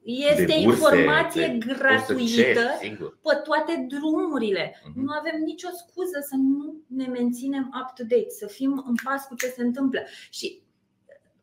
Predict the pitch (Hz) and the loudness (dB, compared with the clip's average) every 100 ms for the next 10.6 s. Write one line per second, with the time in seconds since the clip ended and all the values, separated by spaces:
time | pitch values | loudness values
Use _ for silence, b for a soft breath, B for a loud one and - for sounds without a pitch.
0 | _ _ - 262 254 247 311 339 320 285 | _ _ -4 -2 0 -2 -2 -6 -6 -8
1 | - 285 254 240 214 214 202 196 190 185 | -6 -2 0 0 -2 -4 -4 -4 -4 -6
2 | 190 180 170 170 170 143 147 202 220 262 | -6 -6 -6 -8 -6 -6 -4 -6 -6 -8
3 | 254 247 262 294 269 262 247 247 247 277 | -6 -4 -4 -2 -2 -2 -6 -4 -4 -2
4 | 277 262 - 285 294 294 208 196 226 254 | -2 -2 -6 -8 -6 -6 -4 -4 -6 -10
5 | - 254 247 277 277 277 277 277 277 277 | -8 -4 -2 -2 -2 -4 -4 -2 0 0
6 | 285 294 294 285 254 285 285 - 277 269 | -4 -6 -6 -6 -4 -2 -4 -6 -4 0
7 | 302 - - 165 B B B B - 220 | 0 0 -4 -6 B B B B -4 0
8 | 220 226 - 330 370 - 277 254 233 208 | 4 2 0 -4 -2 0 2 2 2 0
9 | 196 233 208 196 - 185 185 226 226 240 | 0 2 4 2 0 -2 0 0 0 0
10 | 214 - 170 170 208 311 | -2 0 0 0 -2 -6